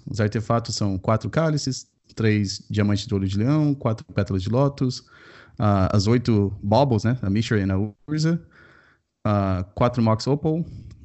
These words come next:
aí os terrenos são quatro Ancient Tomb, duas City of Traders, é, quatro daquele terreno artefato azul, o City of the Synod, e sete ilhas. O jogador registrou aqui sete, é, ilhas nevadas, mas acho que não precisa.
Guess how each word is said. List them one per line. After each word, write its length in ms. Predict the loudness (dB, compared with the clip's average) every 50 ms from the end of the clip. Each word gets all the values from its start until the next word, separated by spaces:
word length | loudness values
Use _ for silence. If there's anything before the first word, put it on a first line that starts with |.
| -10 -4
aí 120 | -2 -2 0
os 80 | 0
terrenos 260 | 0 0 0 0 0 -2
são 140 | -2 -4
quatro 320 | -2 0 0 0 0 0 -2
Ancient 340 | -2 0 0 -2 -2 -2 -2
Tomb, 320 | -2 0 0 -2 -2 -4 -8 -12 -18 -14 -10
duas 300 | -6 -2 0 2 2 0
City 240 | 0 0 2 2 2
of 80 | 0 0
Traders, 560 | 0 0 0 0 0 -2 -4 -4 -6 -10 -14 -16 -20 _ _ _ _ _ _ _
é, 160 | -4 -2 -2 0
quatro 300 | 0 0 0 0 0 -2
daquele 200 | 0 0 -2 0
terreno 280 | 0 0 0 0 0
artefato 760 | 0 -2 -2 -2 0 -2 -2 -2 -2 -4 -4 -4 -4 -6 -8 -12 _ _ _ _ -4
azul, 340 | -2 -2 0 0 0 -2 0 -2
o 40 | -4
City 200 | -2 -2 0 0
of 80 | 0 -2
the 40 | -2
Synod, 500 | -2 0 0 2 2 2 0 0 -2 -4 -6 -10 -18 -20 -20 -20 -20 -20 -20 -20 -8 _ -2
e 60 | 0
sete 280 | 2 2 2 2 4 2
ilhas. 360 | 2 2 0 -2 -6 -8 -12 -8
O 40 | -4
jogador 360 | -2 0 2 2 2 2 2 2
registrou 400 | 0 0 2 0 0 0 -2 -2
aqui 140 | -2 -2 0
sete, 600 | 0 -2 -2 -2 -2 0 0 0 0 -2 -4 -8 -12 -20 -20 -20 -20 _ _ _ _ _ -20 -20 _ _ _ _ -4
é, 340 | -2 0 2 2 2 2 2
ilhas 200 | 2 2 4 4
nevadas, 480 | 2 2 4 4 4 4 4 2 2
mas 400 | 2 0 0 -2 -4 -6 -12 -16 -20 -20 _ _ _ -16 -12 -8
acho 140 | -8 -6 -6
que 60 | -6 -6
não 60 | -6
precisa. 300 | -6 -6 -6 -6 -6